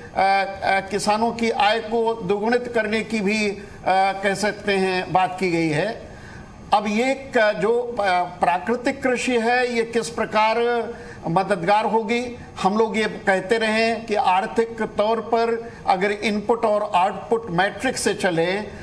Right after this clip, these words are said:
तो आदानों की लागत, इनपुट की लागत किसानों के लिए ज़्यादा पड़ती है और उनके फसल के लिए जो कीमत मिलती है, वो कम मिलती है।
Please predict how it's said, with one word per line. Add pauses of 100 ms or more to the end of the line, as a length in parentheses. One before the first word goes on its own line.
(140)
तो
आदानों
की
लागत,
इनपुट
की
लागत
किसानों
के
लिए
ज़्यादा
पड़ती
है (180)
और
उनके (480)
फसल
के
लिए
जो
कीमत
मिलती
है,
वो
कम
मिलती
है।